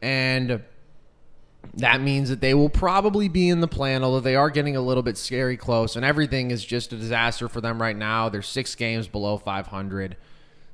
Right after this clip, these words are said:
and obviously you have the A D injury, and he's still gonna be out for another month, it looks like, and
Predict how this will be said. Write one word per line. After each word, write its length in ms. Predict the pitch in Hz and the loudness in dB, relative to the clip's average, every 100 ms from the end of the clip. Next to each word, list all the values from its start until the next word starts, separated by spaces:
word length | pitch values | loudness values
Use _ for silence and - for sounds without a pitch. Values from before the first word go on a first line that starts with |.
| - | -16
and 100 | - | -6
obviously 840 | 104 104 95 95 95 101 95 90 - - | -2 -2 -2 -6 -6 -6 -6 -6 -10 -8
you 140 | 95 | -4
have 180 | 104 95 | -4 -4
the 140 | 110 | -2
A 120 | 117 | 0
D 180 | 127 143 | 2 2
injury, 400 | 131 123 123 123 | 0 0 -2 0
and 80 | 117 | 0
he's 140 | 123 | -2
still 200 | - 120 | -2 -2
gonna 200 | 113 113 | -2 -4
be 160 | 110 113 | -2 0
out 180 | 110 104 | 0 0
for 120 | 113 | -2
another 260 | 113 113 110 | -2 -2 -2
month, 240 | 113 110 | -4 -4
it 140 | 113 - | -6 -6
looks 240 | 113 - | -8 -8
like, 300 | 110 110 104 | -4 -4 -6
and 180 | 92 | -10